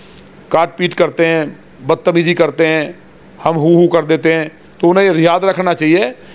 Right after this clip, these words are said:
कि औरंगजेब जैसा राक्षस जिसने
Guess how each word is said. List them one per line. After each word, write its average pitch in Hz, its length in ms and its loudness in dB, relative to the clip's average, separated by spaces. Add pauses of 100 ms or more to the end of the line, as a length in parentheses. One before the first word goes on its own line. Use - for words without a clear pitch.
(120)
कि - 80 0 (120)
औरंगजेब 180 520 2
जैसा 165 320 2 (540)
राक्षस 156 600 -2 (1120)
जिसने 190 460 2